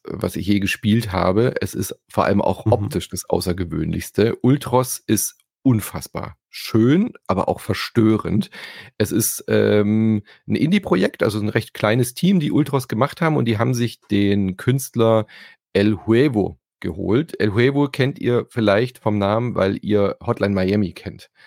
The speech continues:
Speaker 1: Ja, der war da
Speaker 2: Mm, mhm.
Speaker 1: maßgeblich, äh, mit, äh, äh, involviert. Und, äh, der hat jetzt eben diesen Grafikstil hier für Ultros entwickelt.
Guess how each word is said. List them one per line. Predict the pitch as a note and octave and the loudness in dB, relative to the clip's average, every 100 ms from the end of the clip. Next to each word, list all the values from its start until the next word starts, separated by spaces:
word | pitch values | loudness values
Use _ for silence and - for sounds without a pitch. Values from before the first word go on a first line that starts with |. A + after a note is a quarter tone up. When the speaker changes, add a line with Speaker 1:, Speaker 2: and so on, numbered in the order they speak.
| - _ _ | -20 _ _
Speaker 1:
Ja, | F2+ B2+ B2+ | -4 0 2
der | C#3 C3+ | 4 4
war | A2 | 4
da | G#2 | 2
Speaker 2:
Mm, | F#2+ | 0
mhm. | |
Speaker 1:
maßgeblich, | G2+ A2 A#2 A#2 A#2 A2 A2 - G2+ | 0 2 2 0 0 -2 -4 -4 0
äh, | G2 G2 | 2 2
mit, | G2 G2 - - | 2 -2 -4 -8
äh, | F#2+ F#2 F#2 G2+ _ - | -4 -2 -4 -6 _ -8
äh, | F#2 F#2 F#2+ | -6 -6 -8
involviert. | F#2 F#2 G2 D#3+ - - - - - _ - | -2 -2 2 0 0 -18 -18 -20 -20 _ -2
Und, | G2 G2+ F#2+ | 2 2 0
äh, | - F#2+ | -2 -2
der | - G2+ G#2+ C3+ - | 2 4 6 4 0
hat | - A2 - | -2 -2 0
jetzt | A#2 - | -2 0
eben | G#2+ G#2 | 0 2
diesen | G2 G#2+ A#2 G#2+ | 0 0 2 0
Grafikstil | - G2 G2 G#2+ - G#2 | 0 -2 -2 -4 0 0
hier | E2 F2+ | 2 0
für | - | -2
Ultros | - G#2+ - F#2+ - | -2 -2 -2 -6 -6
entwickelt. | F#2 E2+ F#2+ C3+ F#3 | -10 -6 -2 0 0